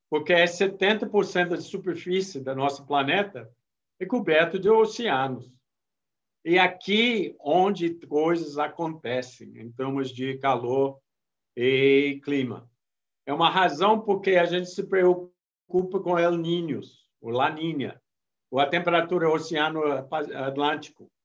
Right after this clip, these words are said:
porque esses fatores dominam muitos desses processos que acontecem no planeta. Só para você ter uma ideia, usando a imagem Google, e mesmo assim tem uma certa distorção, porque se coloca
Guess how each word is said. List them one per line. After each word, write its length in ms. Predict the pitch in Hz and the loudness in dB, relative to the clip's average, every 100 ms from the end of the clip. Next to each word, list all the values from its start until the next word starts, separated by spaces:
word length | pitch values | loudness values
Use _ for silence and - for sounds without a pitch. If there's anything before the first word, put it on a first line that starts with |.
| _ _ _ _ | _ _ _ _
porque 220 | - 143 175 | -12 -2 4
esses 720 | 160 180 233 233 185 135 - | 6 6 4 0 -8 -10 -10
fatores 600 | 165 165 - 175 175 170 | -6 -6 -4 0 0 0
dominam 680 | 165 165 160 220 196 139 131 | -2 -4 -2 -2 0 -2 -2
muitos 400 | 160 202 202 156 | 0 0 -2 -4
desses 480 | 151 139 160 139 | -4 -6 -10 -16
processos 1120 | - 160 147 143 143 135 135 _ _ - 143 - | -12 -4 -4 -2 -2 -2 -4 _ _ -20 -20 -18
que 80 | - | -10
acontecem 640 | 139 139 139 127 127 - 120 | -8 -6 -8 -6 -6 -8 -12
no 60 | |
planeta. 400 | 139 127 107 - _ _ _ _ _ _ _ _ _ _ _ _ _ _ _ - | -10 -8 -10 -16 _ _ _ _ _ _ _ _ _ _ _ _ _ _ _ -6
Só 160 | 143 | -4
para 220 | 147 165 | 0 0
você 260 | 160 160 175 | 0 -2 -4
ter 200 | 165 165 | -2 -2
uma 100 | 160 | -2
ideia, 400 | 143 147 170 180 | 0 4 4 4
usando 380 | 151 139 151 151 | 0 -2 -2 0
a 40 | |
imagem 540 | 143 139 139 135 139 127 131 | 0 2 2 0 -6 -10 -10
Google, 480 | 127 165 170 202 202 _ _ - | -2 0 2 0 -4 _ _ -6
e 60 | |
mesmo 320 | 143 180 170 | 0 0 2
assim 340 | 160 151 - 233 | 0 0 -4 -6
tem 200 | 175 156 | -4 -6
uma 120 | 147 | -6
certa 320 | - 147 143 | -4 -4 -2
distorção, 800 | 131 127 - 131 127 135 151 185 | -4 -8 -6 -4 -2 -4 -8 -8
porque 580 | - 135 139 127 123 123 _ _ | -10 -6 -2 -2 -2 -8 _ _
se 140 | _ _ | _ _
coloca 440 | 139 127 135 135 | 0 2 0 -2